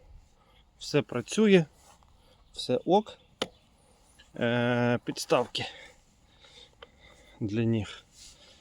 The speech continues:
підніжки відкидаються, взагалі знімаються,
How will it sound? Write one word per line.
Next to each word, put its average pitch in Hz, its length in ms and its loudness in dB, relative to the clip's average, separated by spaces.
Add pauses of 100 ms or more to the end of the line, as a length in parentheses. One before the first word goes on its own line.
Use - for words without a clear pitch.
(220)
підніжки 113 580 0
відкидаються, 156 720 6
взагалі 117 400 4
знімаються, 151 720 8